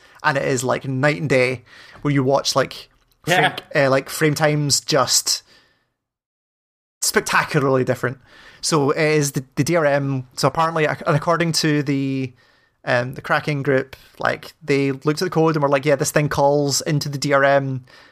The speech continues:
Speaker 1: at really weird points in the game, and that's what's causing the frame rate things. It just doesn't come back from the D R M quick enough, and you just lose frame time, and it just
Speaker 2: Yeah.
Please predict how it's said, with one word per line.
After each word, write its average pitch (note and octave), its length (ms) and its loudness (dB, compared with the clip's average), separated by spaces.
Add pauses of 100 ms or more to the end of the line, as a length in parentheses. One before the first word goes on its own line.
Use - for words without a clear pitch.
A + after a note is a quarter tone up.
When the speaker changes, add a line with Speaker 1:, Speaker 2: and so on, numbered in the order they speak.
(180)
Speaker 1:
at D3+ 80 2
really C#3+ 220 2
weird C#3+ 280 0
points D3 300 -2
in C#3+ 40 -2
the C#3 60 -4
game, F#3+ 520 0 (960)
and D3+ 100 0
that's B2 140 0
what's D3 120 -6
causing C#3 220 0
the C3+ 60 -2
frame E3+ 200 2
rate C3 120 -2
things. C3 200 0
It B2+ 40 -8
just B2+ 120 -2
doesn't D3 220 -2
come C3 140 -4
back C3 260 2
from C#3+ 140 -4
the C3+ 60 -4
D C#3 100 -2
R C3+ 100 4
M C3+ 100 0
quick G3+ 220 0
enough, F3+ 300 0
and D3 200 0
you B2+ 80 -8
just - 140 -4
lose C3+ 160 -6
frame C3+ 200 -4
time, B2+ 280 -2 (320)
and D3 140 -4
it D3 40 -6
just C#3+ 140 0
Speaker 2:
Yeah. G#2 140 -6